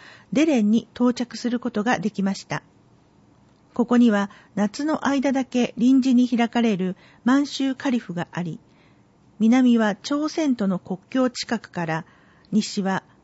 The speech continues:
ロシアとの国境付近から、様々な民族が交易のためデレンに集まりました。カリフには交易を管理する満州役人も大勢出張してきていました。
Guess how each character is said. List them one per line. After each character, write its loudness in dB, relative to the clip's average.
ロ -2
シ -2
ア 2
と -6
の -6
国 -10
境 0
付 -14
近 0
か -8
ら、 -8
様 2
々 0
な -2
民 4
族 -6
が -6
交 0
易 -4
の 2
た 0
め 0
デ 2
レ 2
ン 0
に 0
集 -6
ま -2
り -4
ま -6
し -16
た。 -8
カ -2
リ 0
フ 0
に 0
は -6
交 2
易 -2
を 2
管 0
理 2
す -12
る -4
満 2
州 -6
役 -2
人 -2
も -4
大 0
勢 -2
出 -8
張 -2
し -12
て -6
き -20
て -4
い -4
ま -8
し -18
た。 -10